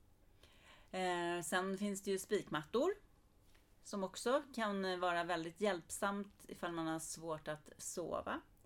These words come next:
Sänker stressen. För en del personer så hjälper det också när man börjar känna ett ångestpåslag att bara lägga sig på spikmattan, eh, för att, eh, sänka sin stress så att ångesten försvinner.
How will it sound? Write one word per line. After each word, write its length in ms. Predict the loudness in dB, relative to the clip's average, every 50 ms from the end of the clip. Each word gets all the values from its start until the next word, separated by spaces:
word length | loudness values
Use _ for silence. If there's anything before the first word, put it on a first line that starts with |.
| _
Sänker 400 | -18 -10 -8 -6 -6 -4 -6 -6
stressen. 540 | -6 -4 -4 -4 -4 -4 -4 -4 -4 -4 -4 -8 -10 -20 -20 -20 -20 -20 -20 -8
För 120 | -2 0
en 140 | 2 2 4
del 320 | 4 4 4 6 4 2 2
personer 720 | 0 -2 -2 2 2 2 4 2 2 2 2 2 0 0
så 300 | 0 0 2 2 4 6
hjälper 380 | 6 6 4 4 2 -2 0
det 60 | 2
också 600 | 2 0 0 -4 -4 0 2 2 4 2 2 0 -2
när 120 | -2 -2
man 140 | -2 -2 0
börjar 120 | 0 0
känna 240 | 0 0 -2 0 -2
ett 120 | -2 -2 -4
ångestpåslag 800 | -4 -2 -2 -2 -4 -6 -8 -10 -12 -6 -4 -2 -2 -2 -4
att 120 | -6 -2 0
bara 120 | 0 0
lägga 220 | 0 0 -2 -2
sig 140 | -6 -8 -10
på 80 | -10 -10
spikmattan, 1000 | -10 -8 -8 -8 -8 -8 -10 -10 -10 -10 -10 -12 -10 -4 -4 -2 -2 -2 -2 -4 -6 -10 -20 -20 -20 -20 -20 -20 -20 -20 -20 -20 -16 -8
eh, 460 | -6 -4 -4 -2 -2 -2 -2 -4 -6
för 280 | -6 -2 0 0 2 2
att, 360 | 0 -2 -4 -8 -14 -12 -8
eh, 380 | -6 -4 -4 -4 -4 -4 -6 -8 -10 -14 -18 -20 -20 -20 -20 -20 _
sänka 480 | -8 -4 -2 -2 -2 -2 -4 -6 -6 -6 -8
sin 260 | -10 -6 -4 -4 -4
stress 460 | -4 -4 -4 -4 -4 -4 -6 -10 -10 -8
så 80 | -8 -8
att 160 | -8 -8 -12 -10
ångesten 440 | -8 -6 -6 -6 -6 -8 -8 -10 -10
försvinner. 580 | -10 -10 -12 -10 -8 -8 -8 -8 -8 -8 -10